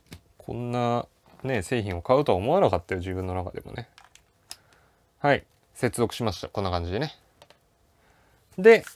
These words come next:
えーっとですね、電源を入れるには、えーっと、ここの電源ボタンを三秒押すそうです。一、二、三。ピッとなりましたね。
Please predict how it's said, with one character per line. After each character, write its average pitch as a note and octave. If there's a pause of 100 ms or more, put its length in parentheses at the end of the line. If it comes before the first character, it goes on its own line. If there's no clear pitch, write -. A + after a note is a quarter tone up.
え D3
ー -
っ - (120)
と D3+
で G#2+
す -
ね、 F#2+
電 G#3
源 A3+
を G#3+
入 G#3
れ G#3
る G#3
に D3+
は、 A2+ (400)
え B2
ー A#2
っ -
と、 A#2+
こ D3+
こ G3+
の C3+
電 F3
源 E3+
ボ D3
タ G#2+
ン F#2
を G#2 (100)
三 G3+
秒 F#2+ (180)
押 G#2+
す -
そ G2+
う F2
で F2
す。 -
一、 - (160)
二、 G#2 (300)
三。 - (1500)
ピ D#3+
ッ D3
と -
な F2+
り F2
ま F2
し -
た -
ね。 C#3+